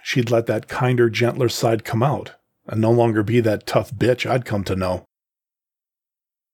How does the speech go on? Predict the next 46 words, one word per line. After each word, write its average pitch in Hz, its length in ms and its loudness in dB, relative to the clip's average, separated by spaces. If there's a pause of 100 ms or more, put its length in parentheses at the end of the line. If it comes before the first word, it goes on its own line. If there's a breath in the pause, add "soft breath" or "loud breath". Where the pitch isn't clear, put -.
(560)
I 120 100 -4
made 139 200 0
up 160 80 0
my 135 120 0
mind 120 400 0
there 113 200 2
and 107 180 -2
then 101 340 -4 (160)
to - 80 -8
make 113 220 0
her 113 100 -2
see 117 320 0
that 104 200 -4
maybe 123 360 2
there 117 160 2
was 107 120 0
still 110 240 0
hope 113 220 0
in 107 100 -2
this 101 200 -2
world 101 240 -4
for 107 120 -6
people 113 320 0
like 101 240 -2
us. 101 400 -4 (1040)
It 131 100 -2
was 139 120 0
a 135 60 2
long 139 300 2
shot, 95 460 -4 (500)
and 113 180 -4
maybe 123 220 0
she 143 120 0
was 120 160 0
already 120 340 0
too 123 180 -4
far 107 260 -2
gone. 101 400 -2 (640)
But - 140 -2
still, 117 580 -2 (280)
I 113 100 -2
had 131 180 0
to 113 80 -6
try, 120 420 -2
didn't 95 260 -6
I? 127 280 -2